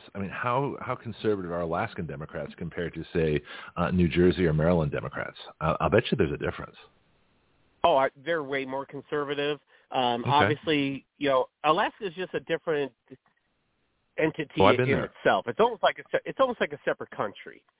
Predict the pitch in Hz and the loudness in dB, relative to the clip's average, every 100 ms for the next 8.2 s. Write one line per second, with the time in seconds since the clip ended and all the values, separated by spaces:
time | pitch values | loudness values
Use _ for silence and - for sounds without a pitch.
0 | _ _ 123 117 110 113 - 143 139 127 | _ _ 2 4 4 0 -2 2 4 4
1 | 110 104 85 90 127 117 - - 139 - | 4 4 4 2 2 0 -4 -6 -8 -10
2 | 139 - 175 127 170 160 117 101 90 78 | -12 0 2 2 4 4 4 2 -2 -6
3 | - _ - - 82 - 80 78 - - | -14 _ -18 -12 -12 -10 -14 -14 -16 -12
4 | 147 - 113 131 170 113 113 127 98 85 | -12 -6 0 2 4 2 -2 -4 -2 2
5 | 175 180 160 - - - 139 - _ - | 4 4 0 -2 -8 -6 -8 -10 _ -10
6 | 101 87 107 120 92 87 107 92 85 90 | -6 -2 -2 -2 -4 -6 -4 -2 -2 -6
7 | 90 87 - 104 87 80 90 80 82 78 | -8 -8 -6 -4 -4 -4 -6 -4 -2 0
8 | 78 | 0